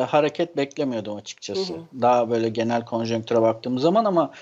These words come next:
Speaker 1: tabii fed'in mandate'ine baktığımız zaman bizim Merkez Bankamızdan farklı olarak hem iş gücü piyasası, istihdam hem de, e, fiyat istikrarı var. Dolayısıyla onlar bu iki,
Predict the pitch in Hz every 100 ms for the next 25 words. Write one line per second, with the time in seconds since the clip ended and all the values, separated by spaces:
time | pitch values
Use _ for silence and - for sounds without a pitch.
0 | - _ - 160 175 165 - - 143 165
1 | 160 160 165 165 165 160 160 - 180 170
2 | 147 127 123 156 147 139 156 139 139 131
3 | 135 131 131 127 - 127 127 156 123 151
4 | 147 135 160 165 - 139 - 120 117 120
5 | 113 - - 123 - 127 - 160 160 135
6 | 139 160 156 - 127 123 123 123 120 120
7 | 147 151 - - - 131 120 98 90 -
8 | _ - - - 143 151 - 165 160 160
9 | 156 156 139 - 165 160